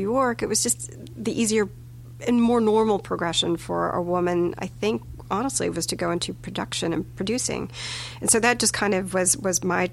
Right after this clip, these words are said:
trajectory. But I always kind of had that hankering to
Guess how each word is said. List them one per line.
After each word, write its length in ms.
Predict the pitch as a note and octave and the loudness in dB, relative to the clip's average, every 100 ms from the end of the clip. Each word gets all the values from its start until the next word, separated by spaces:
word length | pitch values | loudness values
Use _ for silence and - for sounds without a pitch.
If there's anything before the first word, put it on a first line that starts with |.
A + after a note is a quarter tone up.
| - | -4
trajectory. 680 | - F#3+ G3+ A#3 F3+ E3+ E3+ | -4 -2 -2 0 0 2 0
But 180 | - F3 | 0 0
I 120 | - | 0
always 460 | B3 C4+ D#4+ E4+ - - | 2 2 4 2 0 -2
kind 180 | G#3 | 0
of 80 | G#3 | 0
had 200 | - F#3 | 0 0
that 140 | - - | 0 0
hankering 600 | F#3+ F#3 F#3 F3+ F3 F3 - - - - | -2 0 0 2 2 0 -6 -12 -14 -6
to 560 | - G3 F3+ F3+ F3 F3 | 0 2 4 4 2 0